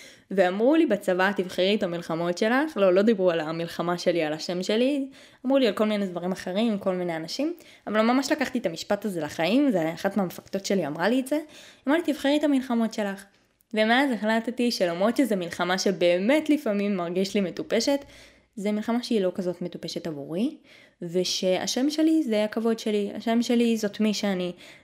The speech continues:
ואני הרבה פעמים צוחקת כשאנשים קוראים לי סיוון עם שני ו"ים, רושמים את זה איפשהו, אני כזה, "זה לא השם שלי", או כאילו מנסה למצוא דרך, אה, נחמדה לתקן אותם, אבל, אה, כן. אז בקיצור, בחזרה לטרנד מהטיק טוק,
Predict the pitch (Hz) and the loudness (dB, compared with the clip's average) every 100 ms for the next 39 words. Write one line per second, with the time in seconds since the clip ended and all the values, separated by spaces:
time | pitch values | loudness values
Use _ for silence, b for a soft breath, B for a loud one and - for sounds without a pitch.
0 | 196 196 196 185 196 208 247 240 220 208 | 0 2 4 4 2 2 2 2 0 0
1 | 202 190 190 - 180 185 208 202 202 214 | 2 0 0 -2 0 0 -2 2 2 2
2 | - 180 175 - 214 208 190 190 208 202 | 0 -4 -2 0 2 2 2 4 4 4
3 | 196 180 - 196 220 226 226 226 - 247 | 2 0 -2 2 4 4 2 0 0 0
4 | 208 185 185 180 208 B B B _ _ | 2 2 2 2 -2 B B B _ _
5 | - 202 185 170 - 254 277 285 285 285 | -4 2 2 2 2 4 4 4 4 2
6 | B B B B _ 180 170 165 160 - | B B B B _ 4 6 4 2 -4
7 | _ _ _ _ _ - 185 - 180 175 | _ _ _ _ _ -2 -2 -2 -6 -8
8 | 175 190 196 196 180 175 185 - 170 170 | -6 -4 -4 -2 -2 -2 -4 -4 -8 -8
9 | 175 170 170 175 185 - 190 180 185 180 | -8 -6 -4 -4 -8 -8 -4 -2 -2 -2
10 | 180 185 185 - 180 170 165 165 165 165 | 0 0 -2 -8 -12 -12 -12 -14 -16 -20
11 | _ _ _ _ - 180 156 151 - _ | _ _ _ _ -12 -8 -8 -8 -12 _
12 | B B 220 226 240 381 320 202 202 202 | B B -2 0 2 2 2 0 -2 0
13 | 220 277 311 214 185 180 175 165 160 - | 0 -2 -2 -2 2 2 2 -2 -4 -4
14 | - 208 - 147 151 165 | -2 -2 -2 -4 -4 -6